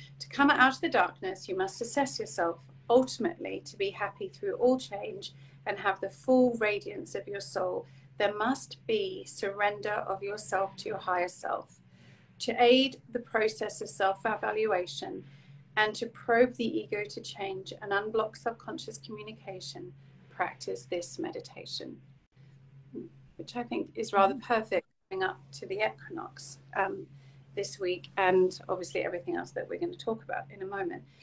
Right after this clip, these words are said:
Speaker 1: It's really simple. All you do is you make fists with your hands,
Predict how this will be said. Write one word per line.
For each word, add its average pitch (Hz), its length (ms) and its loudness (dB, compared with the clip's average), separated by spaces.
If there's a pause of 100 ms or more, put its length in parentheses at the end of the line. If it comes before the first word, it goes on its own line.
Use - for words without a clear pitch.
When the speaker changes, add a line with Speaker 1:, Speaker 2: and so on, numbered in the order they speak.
(180)
Speaker 1:
It's 254 200 0
really 269 320 6
simple. 196 600 0 (400)
All 269 140 8
you 269 140 2
do 180 340 4
is 226 140 -8
you 208 120 -4
make 226 400 2
fists 262 340 4
with 254 120 4
your 240 120 2
hands, 208 680 0